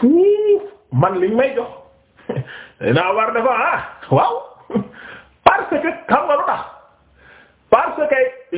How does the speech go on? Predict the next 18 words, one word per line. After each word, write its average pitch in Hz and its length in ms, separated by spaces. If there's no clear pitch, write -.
<laughs> - 1000
seen 294 300
baay 302 300
<laughs> - 40
moom 339 600
la 330 220
moo 330 260
biroon 349 300
a 311 80
jege 302 280
Yonent 311 320
way 277 200
saa 269 240
saa 285 240
que 285 120
sa 202 140
baay 247 220
yow. - 140